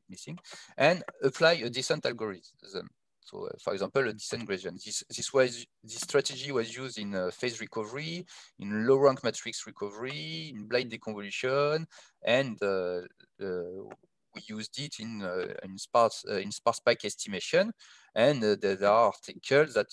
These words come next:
uh, that, uh, that, uh, began to understand that there was, there was a common, uh, uh, a common framework, uh,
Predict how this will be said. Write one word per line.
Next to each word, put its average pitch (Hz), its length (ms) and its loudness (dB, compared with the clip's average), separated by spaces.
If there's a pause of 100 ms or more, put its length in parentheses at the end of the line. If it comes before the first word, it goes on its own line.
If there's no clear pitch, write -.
uh, 101 100 0 (560)
that, - 240 -6
uh, 85 400 -2
that, 87 140 -8 (180)
uh, 85 60 -10 (320)
began 131 320 4
to - 320 -2
understand 107 480 2
that 98 180 0
there 104 80 -2
was, 104 140 -4
there 104 80 4
was 123 240 4
a 95 60 -4
common, 120 500 0
uh, 90 560 -2 (520)
uh, 85 300 -4 (1300)
a 101 120 -8
common 123 300 2
framework, 123 840 6
uh, 95 240 2